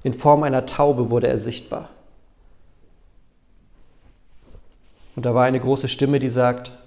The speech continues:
das ist mein Sohn, den ich liebe.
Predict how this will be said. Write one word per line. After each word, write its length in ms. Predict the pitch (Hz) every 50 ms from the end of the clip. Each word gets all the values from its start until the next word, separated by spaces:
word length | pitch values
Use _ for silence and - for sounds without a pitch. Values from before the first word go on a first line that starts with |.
| - - _ - - _ _ _ - _ - - - - _ _ _ - -
das 140 | - 127 131
ist 140 | 147 135 143
mein 220 | 143 135 131 131
Sohn, 360 | 113 117 117 107 98 98 113 123 - - - - - - _ _ - - - - - _ - - -
den 80 | 120 117
ich 160 | 110 - -
liebe. 280 | 117 113 104 - 139